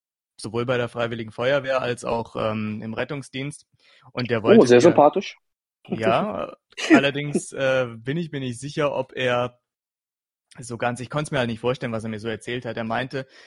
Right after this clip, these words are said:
Speaker 1: dass mittlerweile, äh, die, äh, Rettungssannis nicht mal mehr auf den Arzt warten müssten, sondern selber auch Spritzen setzen dürften und so weiter in, äh, gewissen Situationen. Ist das, ist das tatsächlich so?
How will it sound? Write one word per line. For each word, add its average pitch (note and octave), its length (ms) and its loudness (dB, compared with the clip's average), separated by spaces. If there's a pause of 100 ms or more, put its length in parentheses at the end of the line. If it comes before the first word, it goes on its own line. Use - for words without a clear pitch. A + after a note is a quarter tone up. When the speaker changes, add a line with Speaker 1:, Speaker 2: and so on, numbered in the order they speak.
(120)
Speaker 1:
dass A#2+ 220 -4
mittlerweile, B2+ 920 -2 (280)
äh, B2 320 -2
die, A2+ 440 -4
äh, A#2+ 640 -10
Rettungssannis B2+ 760 -4
nicht B2+ 140 -10
mal C3 100 -6
mehr A#2+ 140 -2
auf A#2 60 -6
den A#2 100 -10
Arzt C3 320 -4
warten A#2+ 380 -2
müssten, B2+ 400 -6
sondern B2 300 -4
selber B2 260 2
auch A#2+ 120 -2
Spritzen - 440 -8
setzen A2+ 340 -8
dürften A#2+ 480 -8
und C#3+ 120 -8
so C3 120 -8
weiter C3+ 400 -2
in, A#2+ 340 -6
äh, A#2 340 -4 (240)
gewissen A#2+ 360 -10
Situationen. A#2 640 -6
Ist - 140 -10
das, B2 160 -6
ist - 120 -18
das C#3+ 120 -16
tatsächlich A#2 480 -18
so? G#3 160 -16